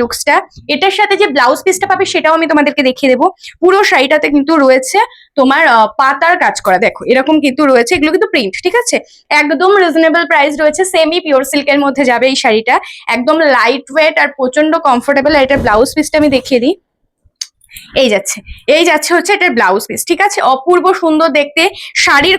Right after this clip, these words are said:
কন্ট্রাস্টে ব্লাউজ পিস তোমরা পেয়ে যাবে। এই যাচ্ছে হচ্ছে মেরুনের সাথে এরকম পাতা মোটিভের একটা ব্লাউজ পিস। এটার আঁচল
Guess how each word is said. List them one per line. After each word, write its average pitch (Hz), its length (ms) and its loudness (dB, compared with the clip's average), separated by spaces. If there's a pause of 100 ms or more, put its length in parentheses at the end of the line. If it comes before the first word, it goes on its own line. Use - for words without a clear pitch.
কন্ট্রাস্টে 330 540 0
ব্লাউজ 254 300 0
পিস 302 140 -6 (120)
তোমরা 285 260 0
পেয়ে 240 220 4
যাবে। 247 160 2 (180)
এই 262 140 0
যাচ্ছে 269 220 -2
হচ্ছে 285 220 -4
মেরুনের 240 420 0
সাথে 254 160 -2
এরকম 247 200 -2 (120)
পাতা 202 260 -2
মোটিভের 254 340 -4
একটা 226 160 -4
ব্লাউজ 208 280 0
পিস। 311 120 -4 (400)
এটার 330 160 0 (160)
আঁচল 349 240 0